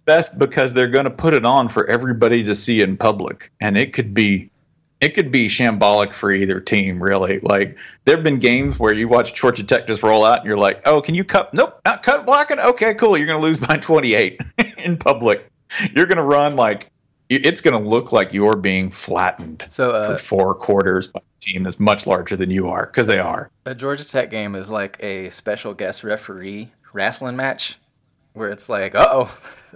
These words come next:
Speaker 2: <laughs> the, the ref's actually putting his foot down and not allowing run-ins and, and steel chairs." Whereas some refs,
Speaker 1: Yeah.
Speaker 2: you know, they, they realize that's all within the spirit of the game. It's by the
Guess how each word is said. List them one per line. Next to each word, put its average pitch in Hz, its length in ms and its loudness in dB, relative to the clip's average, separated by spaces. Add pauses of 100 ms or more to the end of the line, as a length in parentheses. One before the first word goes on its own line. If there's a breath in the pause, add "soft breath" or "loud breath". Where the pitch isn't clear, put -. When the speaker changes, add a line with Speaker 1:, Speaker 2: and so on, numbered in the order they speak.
(180)
Speaker 2:
<laughs> - 500 -20
the, - 280 -14
the 143 120 -2
ref's 196 300 0
actually 165 320 -2
putting - 220 2
his 240 100 -2
foot - 240 0
down 139 260 0
and 120 80 -8
not 143 180 2
allowing 147 360 0
run-ins 127 580 -2
and, 110 160 -14
and 117 180 -12
steel 156 260 -12
chairs." 139 560 -8 (880)
Whereas 165 260 -2
some 143 180 -4
refs, 113 180 0
Speaker 1:
Yeah. 170 300 4
Speaker 2:
you 123 120 -8
know, 87 140 -10
they, 120 200 -4
they 120 200 -4
realize 104 380 -4
that's 101 220 -10
all 82 120 -10
within 117 240 -14
the 127 60 -12
spirit 127 320 -6
of 156 80 -6
the 151 60 -14
game. 165 340 -6
It's - 80 -20
by 107 200 0
the 120 120 -10